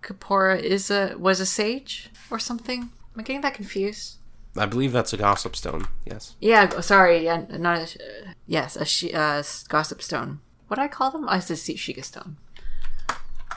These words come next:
Speaker 1: Gaepora. So, you think that it may be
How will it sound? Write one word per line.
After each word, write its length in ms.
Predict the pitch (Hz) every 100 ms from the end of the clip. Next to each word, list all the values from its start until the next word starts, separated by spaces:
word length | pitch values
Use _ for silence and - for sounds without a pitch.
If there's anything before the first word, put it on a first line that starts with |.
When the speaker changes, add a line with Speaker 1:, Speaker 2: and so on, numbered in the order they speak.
| - - - - - -
Speaker 1:
Gaepora. 920 | - - - - - - - - 160 - - - - - - - -
So, 480 | - 202 190 113 - - -
you 180 | 233 233
think 300 | 226 254 233
that 140 | 233
it 100 | 180
may 240 | 175 185 185
be 320 | 185 180 -